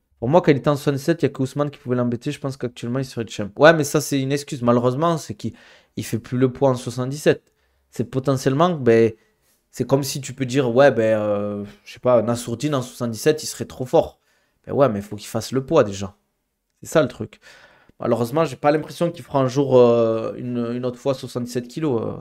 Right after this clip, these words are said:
Khamzat. Pourtant, c'est pas un gros quatre-vingt-quatre, hein. Il est à quoi, quatre-vingt-quinze kilos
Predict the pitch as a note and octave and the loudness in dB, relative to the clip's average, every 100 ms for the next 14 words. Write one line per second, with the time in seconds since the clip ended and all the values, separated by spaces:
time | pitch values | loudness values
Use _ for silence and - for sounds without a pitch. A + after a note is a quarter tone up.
0 | - A2 A2+ - - G#3+ G#3 - F#3 F3 | -10 -2 -2 -2 0 0 0 0 0 0
1 | E3+ F#3+ D#3+ - D#3+ E3 D3+ - - _ | 0 2 2 -2 -10 -6 -8 -8 -20 _
2 | _ _ _ _ _ _ _ _ _ _ | _ _ _ _ _ _ _ _ _ _
3 | B2 A#2 C#3 D3 C#3 A#2 - A#2+ G#2+ A#2+ | -4 0 2 4 4 4 2 -2 -2 -10
4 | - B2+ C3 C#3 C3+ - D3+ F#3+ | -8 -8 -6 -6 -6 -2 2 0